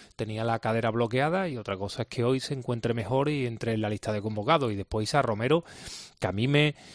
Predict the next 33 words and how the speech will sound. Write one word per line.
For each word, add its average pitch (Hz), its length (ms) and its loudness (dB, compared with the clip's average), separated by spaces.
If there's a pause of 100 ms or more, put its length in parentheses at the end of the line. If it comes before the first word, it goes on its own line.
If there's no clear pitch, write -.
(120)
siguen 127 320 2
diciendo 127 400 2
que 160 80 0
Isa 110 160 -2
Romero 113 320 -2
no, 131 400 0
no 104 320 -2
va 101 140 2
a 113 40 0
entrar 123 300 -2
en 127 80 -2
la 107 60 0
lista 101 260 -4
en 101 80 -2
el 98 100 -6
día 95 140 -4
de 92 80 -2
hoy, 185 240 8
que 107 180 -2
con 101 380 -4
el 98 100 -2
esguince 107 360 -4
que 110 100 -2
tuvo 117 220 0
el 113 60 2
otro 110 180 -2
día, 123 140 0
aunque 117 240 -4
sea 107 220 0
leve, 147 480 0
sería 104 340 -4
forzarlo 131 600 0
demasiado. 120 540 4